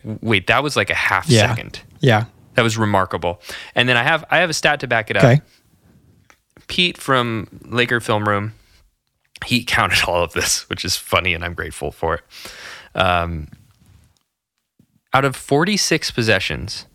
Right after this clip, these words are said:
Speaker 1: where the big three was on the court at the same time,
Speaker 2: Okay.
Speaker 1: Russell Westbrook, LeBron, and A D.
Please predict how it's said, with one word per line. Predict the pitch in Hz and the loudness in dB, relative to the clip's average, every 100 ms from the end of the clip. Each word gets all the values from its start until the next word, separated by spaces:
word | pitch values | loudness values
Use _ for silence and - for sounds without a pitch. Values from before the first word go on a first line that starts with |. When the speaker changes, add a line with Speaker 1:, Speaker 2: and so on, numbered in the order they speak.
| _ _ _ _ _ _ _ _ - | _ _ _ _ _ _ _ _ -2
Speaker 1:
where | 104 98 | 2 2
the | |
big | 90 104 - | 2 0 0
three | 92 90 85 - | -2 -2 -2 -6
was | 87 85 | -2 -2
on | 87 | -2
the | 90 | -4
court | 80 - | -4 -4
at | |
the | |
same | - - | -6 -2
time, | 87 120 | 2 2
Speaker 2:
Okay. | 151 _ _ _ _ _ _ - | 2 _ _ _ _ _ _ -6
Speaker 1:
Russell | 82 - 78 | -6 -4 -6
Westbrook, | 76 - - - _ _ _ _ - - - - | -8 -8 -10 -12 _ _ _ _ -20 -20 -18 -6
LeBron, | 90 82 76 | -2 -2 -2
and | 78 | -6
A | |
D. | 80 - | -6 -10